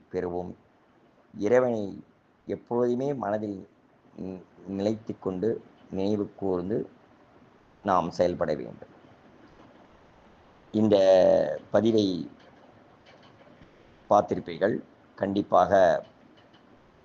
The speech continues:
பக்கத்தில் உள்ள சப்ஸ்கிரிப்ஷன் உள்ள பெல் பட்டனை அழுத்தி, முதல் தடவையாக இருந்தால் அதை அழுத்தி எங்களுக்கு ஆதரவு தர வேண்டும்.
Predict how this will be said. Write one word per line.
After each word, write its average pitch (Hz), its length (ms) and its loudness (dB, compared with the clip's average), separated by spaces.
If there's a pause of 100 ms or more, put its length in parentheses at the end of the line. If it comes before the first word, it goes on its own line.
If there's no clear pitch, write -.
(260)
பக்கத்தில் 107 360 -2
உள்ள 92 460 2
சப்ஸ்கிரிப்ஷன் 101 380 -6
உள்ள 92 180 -8
பெல் 95 220 -2
பட்டனை 87 440 -8
அழுத்தி, 92 400 -8 (880)
முதல் 101 240 2
தடவையாக 92 460 4
இருந்தால் 90 260 0
அதை 82 160 0
அழுத்தி 82 500 -6 (160)
எங்களுக்கு 85 380 -6
ஆதரவு 85 280 0
தர 80 160 -6
வேண்டும். 80 380 -8